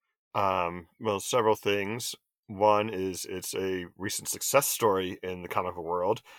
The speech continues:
Um, first issue selling over a hundred thousand. That doesn't happen a lot. And also, Robert Kirkman is a very big deal in comic books. He's one of the few people who can make their living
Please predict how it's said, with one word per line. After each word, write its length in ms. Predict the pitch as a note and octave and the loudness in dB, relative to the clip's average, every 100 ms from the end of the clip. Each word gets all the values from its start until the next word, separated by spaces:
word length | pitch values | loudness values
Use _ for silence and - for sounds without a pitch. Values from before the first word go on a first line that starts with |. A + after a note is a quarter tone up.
| - - _ - | -20 -20 _ -8
Um, 500 | F2 E2 D#2 D2+ D#2 - | -4 -4 -4 -8 -14 -8
first 300 | - G2 - | -4 -2 -2
issue 280 | - F#2 F2+ | -4 -4 -4
selling 280 | - F#2 | -2 -2
over 160 | E2+ F2 | -2 -4
a 40 | |
hundred 300 | F2 F#2+ F2+ | -4 -6 -4
thousand. 400 | - F2+ F2+ G#2+ | 0 0 0 -2
That 180 | F#2+ F2+ | -2 -2
doesn't 280 | - F2+ E2+ | -4 -8 -8
happen 320 | - E2+ F2+ | -4 -4 -2
a 40 | F2+ | -2
lot. 300 | F2 G2+ - _ _ _ _ _ _ _ | 0 0 -2 _ _ _ _ _ _ _
And 400 | F2 E2+ E2 E2+ - _ _ _ - | -10 -8 -8 -12 -18 _ _ _ -2
also, 560 | G#2 G2 A2+ A2+ G#2+ - | 0 2 4 6 4 2
Robert 320 | G2+ F#2+ - | 0 0 0
Kirkman 540 | A#2+ A2 - A#2 A#2+ - | -2 -2 -2 -2 -4 -4
is 460 | G#2 G2+ G2 F#2+ - _ | 0 0 0 -4 -8 _
a 380 | F#2 F#2+ F#2+ F#2 - _ _ | -2 0 0 -2 -8 _ _
very 280 | - A#2+ C#3 | -2 2 2
big 220 | G2+ E2+ | 2 -2
deal 380 | D#2 D2+ D2+ E2 A#2+ _ _ _ - | -4 -6 -6 -8 -14 _ _ _ -10
in 160 | F2 | -8
comic 240 | E2 F2+ E2 | -4 -4 -2
books. 160 | G2+ | -6
He's 180 | - F#2+ - _ | -6 -10 -14 _
one 240 | G2+ A2 | 2 2
of 80 | A2 | 2
the 60 | G#2 | -2
few 240 | - A2+ | -4 -4
people 280 | A#2+ A2+ G2+ | -2 0 0
who 120 | G#2+ | -2
can 120 | - | -2
make 200 | G#2+ G#2 | -2 -2
their 260 | - A#2+ A2 | -2 2 4
living 440 | G2 G#2+ A2 G#2 | 4 4 2 -2